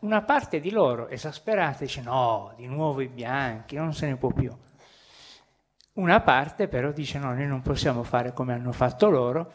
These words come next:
e quindi si capisce che alla fine autorizzeranno questa convivenza sul nuovo Marte. Questo è un esempio, ecco, di racconto in cui la fantasia si scatena,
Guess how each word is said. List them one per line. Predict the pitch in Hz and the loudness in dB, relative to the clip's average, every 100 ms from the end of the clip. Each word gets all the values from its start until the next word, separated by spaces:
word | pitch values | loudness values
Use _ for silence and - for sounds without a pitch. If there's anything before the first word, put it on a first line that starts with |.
| - - | -20 -6
e | - 240 | 0 0
quindi | 147 151 | 0 -2
si | 147 160 | -4 -2
capisce | 202 208 139 - 147 | -2 -2 -4 -2 -2
che | 139 | 0
alla | 160 | -2
fine | 170 170 143 - | -2 -2 -4 0
autorizzeranno | 196 214 - 165 170 143 170 156 127 123 123 | 4 4 2 -2 -2 -2 -2 -2 -4 -6 -8
questa | 127 156 143 | -6 -4 -2
convivenza | 120 135 151 190 107 117 127 139 139 - - - | -2 -2 0 0 0 -4 -12 -12 -14 -16 -20 -6
sul | - 175 | 0 2
nuovo | 139 127 120 | 2 -4 -6
Marte. | 117 104 107 - - - _ _ - - _ _ _ _ _ | -8 -10 -10 -14 -18 -20 _ _ -20 -20 _ _ _ _ _
Questo | - 220 226 | 4 4 4
è | |
un | 196 | 0
esempio, | 175 208 185 127 - 139 | 0 2 2 2 -4 -4
ecco, | 143 160 | -2 -6
di | 147 | -2
racconto | 156 - 196 208 202 | -4 -2 -4 -4 -6
in | 151 | -10
cui | 196 | -4
la | 185 131 | 0 2
fantasia | 151 139 185 180 196 160 151 | 2 0 0 0 0 0 0
si | - | -2
scatena, | - - 190 160 127 127 170 - | -6 -4 -2 -2 -2 -2 -4 -4